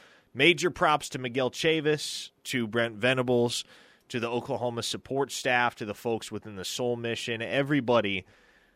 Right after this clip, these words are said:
that has helped revitalize Oklahoma as the premier destination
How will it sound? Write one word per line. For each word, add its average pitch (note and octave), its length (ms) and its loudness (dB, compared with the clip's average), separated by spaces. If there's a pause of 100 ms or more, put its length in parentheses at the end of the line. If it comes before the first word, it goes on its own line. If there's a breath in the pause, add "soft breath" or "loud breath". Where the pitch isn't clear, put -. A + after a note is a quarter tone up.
(160 soft breath)
that A#2 580 4 (180)
has C3 280 -2
helped C#3 320 -2
revitalize A2+ 1300 2 (120)
Oklahoma G2+ 800 -2
as G2 420 0 (220 soft breath)
the B2 340 -4
premier B2 540 -4
destination G#2 960 -6